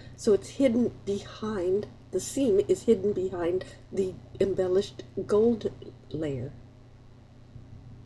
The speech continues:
So you just kind of, it's not that easy, but you just kind of keep rotating it, working it as it circles around, and it just goes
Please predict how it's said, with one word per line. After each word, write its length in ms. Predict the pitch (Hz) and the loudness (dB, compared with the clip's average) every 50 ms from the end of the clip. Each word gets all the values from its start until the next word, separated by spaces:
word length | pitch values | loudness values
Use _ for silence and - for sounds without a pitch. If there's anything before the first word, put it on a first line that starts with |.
| - - | -20 -20
So 140 | - - 190 | -10 -6 -4
you 140 | 175 180 185 | -2 -2 -2
just 400 | - - 220 214 233 233 - - | -2 0 2 2 2 0 -4 -8
kind 320 | - - 214 202 190 185 | -6 -2 0 0 2 0
of, 80 | 180 165 - - | 0 -2 -6 -8
it's 200 | - - - - | -10 -6 -4 -2
not 240 | 202 208 202 208 - | 0 0 0 0 0
that 140 | 302 277 285 | 2 2 4
easy, 260 | 285 247 226 - 208 | 4 2 2 0 0
but 200 | - 214 202 - | 0 0 -2 -2
you 80 | 202 | -2
just 340 | - - 226 233 - - - - | -4 -4 -4 -4 -6 -10 -10 -6
kind 160 | 220 202 196 | -2 -2 -2
of 240 | 180 - - - - | -2 -4 -8 -16 -8
keep 200 | - - 185 - - | -4 -4 -4 -4 -4
rotating 680 | - 160 175 190 202 214 - - 214 190 190 196 190 185 | -2 2 4 6 6 4 4 4 4 4 6 4 2 2
it, 180 | 190 - - - | 0 -4 -4 -4
working 460 | 160 165 185 190 - - 208 196 196 | -2 0 0 0 2 2 4 4 4
it 160 | 180 - - - - - - - - - - - - | 4 0 -2 -10 -18 -20 -20 -20 -20 -20 -14 -8 -6
as 180 | 175 180 180 - | -4 -4 -2 -2
it 140 | 160 - - | -2 -2 -2
circles 540 | - - - 185 185 - - 185 180 - | -2 0 2 2 2 2 -2 -4 -4 -4
around, 480 | 185 165 180 175 170 170 170 175 175 - - | -4 -2 -2 -2 -2 -2 -2 -4 -4 -6 -6
and 160 | - 165 170 | -6 -4 -4
it 120 | 190 - - | -4 -4 -2
just 280 | - 202 196 - - | -2 -2 -2 -2 0
goes 520 | - 185 185 185 185 196 190 - - - | 2 4 6 6 6 6 4 0 -12 -14